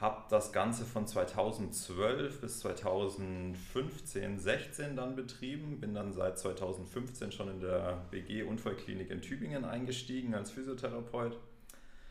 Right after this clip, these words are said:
Hab da am Anfang erstmal auf einer sporttraumatologischen, äh, Station gearbeitet, so ein knappes Dreivierteljahr lang.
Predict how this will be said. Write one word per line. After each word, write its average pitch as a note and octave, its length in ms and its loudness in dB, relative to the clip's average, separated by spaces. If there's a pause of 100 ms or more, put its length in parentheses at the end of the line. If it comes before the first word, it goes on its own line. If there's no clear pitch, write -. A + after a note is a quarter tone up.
(720)
Hab A#2+ 200 -2
da C3 180 8
am C3 80 6
Anfang C3 400 2
erstmal A#2 540 6
auf G#2+ 320 4
einer G#2 420 4
sporttraumatologischen, B2+ 1500 4 (360)
äh, A#2 160 4
Station A#2+ 560 0
gearbeitet, A2+ 640 4
so G#2+ 100 -4
ein G#2+ 80 2
knappes A2+ 420 -2
Dreivierteljahr G2+ 680 2
lang. D#3+ 180 -2